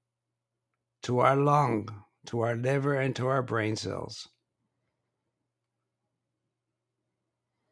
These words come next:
A potential, now, it,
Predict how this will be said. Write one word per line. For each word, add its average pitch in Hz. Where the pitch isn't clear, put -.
A 123
potential, 165
now, 110
it, 131